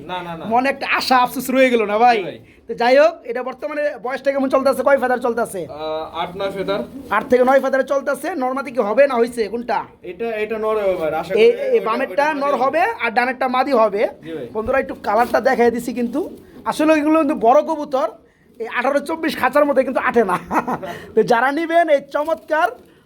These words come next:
Speaker 2: আহ, রেড অ্যান্ডালুসিয়ান, আহ, সরি, আহ, রেড ইন্ডিগো অ্যান্ডালুসিয়ান আমেরিকান লং টেল, আট থেকে নয় ফেদার চলতেছে, নর্মাদি উকি আছে, এই যে দেখতেই পাচ্ছেন।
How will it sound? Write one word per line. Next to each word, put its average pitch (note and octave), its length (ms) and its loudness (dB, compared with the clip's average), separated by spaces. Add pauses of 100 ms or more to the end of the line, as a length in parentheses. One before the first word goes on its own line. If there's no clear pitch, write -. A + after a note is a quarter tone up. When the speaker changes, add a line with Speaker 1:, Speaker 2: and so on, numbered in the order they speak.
Speaker 2:
আহ, A3+ 240 0
রেড C4 300 4
অ্যান্ডালুসিয়ান, D4 720 0
আহ, A#4+ 360 -12
সরি, B3+ 400 0
আহ, A3+ 320 4
রেড A#3+ 200 2
ইন্ডিগো D4 300 0
অ্যান্ডালুসিয়ান D4+ 640 0 (120)
আমেরিকান C#4 420 -4
লং B3 220 0
টেল, A#3 240 0 (440)
আট - 180 -8
থেকে C4+ 160 0
নয় C#4+ 180 2
ফেদার C#4+ 200 2
চলতেছে, D4 380 -2
নর্মাদি C#4 380 0
উকি C4+ 240 -2
আছে, C4+ 160 0
এই B3 60 -2
যে A#3+ 60 -4
দেখতেই B3+ 300 -2
পাচ্ছেন। G3+ 380 -6